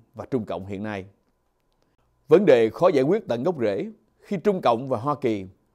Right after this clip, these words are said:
còn hai thể chế chính trị khác biệt và hai nền nhân bản thiện ác đối nghịch nhau. Hy vọng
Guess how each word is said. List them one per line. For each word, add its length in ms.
còn 180
hai 200
thể 160
chế 160
chính 200
trị 200
khác 240
biệt 200
và 140
hai 240
nền 340
nhân 200
bản 240
thiện 220
ác 160
đối 140
nghịch 180
nhau. 240
Hy 160
vọng 280